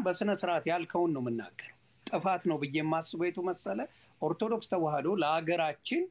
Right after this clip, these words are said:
መቆርቆዝ ምክንያት ናት ብለህ ተናግረሃል። አልተናገርኩም ብለህ ካልክ ቪዲዮ ልክልሃለሁ። ይሄ ስህተት ነው አይባልም። አላደረገችም። አንዳንዴ ያመሰገንክበት ጊዜን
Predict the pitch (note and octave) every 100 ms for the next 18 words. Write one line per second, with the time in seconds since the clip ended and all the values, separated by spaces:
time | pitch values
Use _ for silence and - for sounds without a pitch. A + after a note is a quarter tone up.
0 | - D#3 D#3+ D3+ D#3 B3 E4 A3+ E3+ E3
1 | E3+ C3+ - B2 A#2 F3+ C4 - - -
2 | G3+ F3 C3+ B2 A2 C#3 - D#3 D3 B2
3 | C3+ - C#3 C#3+ E3 D4+ E4 - - -
4 | G#3+ F#3+ E3 B2 A2 F#2+ F2 - - -
5 | - - - - - - - D#3 G3 D4
6 | F#4 - - B3+ G#3+ - G2+ - - -
7 | - - - - - - _ - - E3+
8 | A#3+ E3 D3+ A2 - _ _ - F#3 G#3
9 | G3+ F#3 C#3+ B2+ - A2+ - _ _ -
10 | - - B2+ C3+ D#3 A3 F#4 F#4 - _
11 | - C3 C#3 C#3 D3+ C3+ D3+ - D#3+ E3+
12 | D3+ F3+ C4+